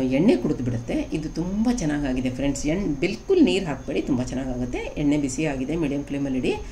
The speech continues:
ಈಗ flame ಹೈ ಮಾಡಿ first ಹಾಕ್ಕೊಂಡ ತಕ್ಷಣ, ಅದು ತನ್ನಿಷ್ಟಕ್ಕೆ ಮೇಲ್ ಬರುತ್ತೆ, ಮೇಲ್ ಬರೋ ತನಕ ಮುಟ್ಬೇಡಿ. ಈಗ ಇನ್ನೊಂದು ಹಾಕ್ಬೋದು ಅದರಲ್ಲಿ ಇಷ್ಟು ಎಣ್ಣೆ, ಅಷ್ಟೇ ಎಣ್ಣೆ ಇಟ್ಟಿದ್ದೀನಿ ನಾನು. ಈ ಅಳತೆಯಲ್ಲಿ ನಿಮ್ಗೆ ಆಗೋದು ಒಂಬತ್ತೇ,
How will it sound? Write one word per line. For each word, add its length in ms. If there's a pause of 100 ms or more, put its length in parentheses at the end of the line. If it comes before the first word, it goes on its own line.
(360)
ಈಗ 260
flame 340
ಹೈ 200
ಮಾಡಿ 260
first 280
ಹಾಕ್ಕೊಂಡ 320
ತಕ್ಷಣ, 300 (580)
ಅದು 200
ತನ್ನಿಷ್ಟಕ್ಕೆ 600
ಮೇಲ್ 360
ಬರುತ್ತೆ, 420
ಮೇಲ್ 340
ಬರೋ 160
ತನಕ 200
ಮುಟ್ಬೇಡಿ. 460
ಈಗ 220
ಇನ್ನೊಂದು 500
ಹಾಕ್ಬೋದು 420
ಅದರಲ್ಲಿ 320
ಇಷ್ಟು 220
ಎಣ್ಣೆ, 200
ಅಷ್ಟೇ 280
ಎಣ್ಣೆ 320
ಇಟ್ಟಿದ್ದೀನಿ 360
ನಾನು. 460 (680)
ಈ 160
ಅಳತೆಯಲ್ಲಿ 460
ನಿಮ್ಗೆ 180
ಆಗೋದು 320
ಒಂಬತ್ತೇ, 440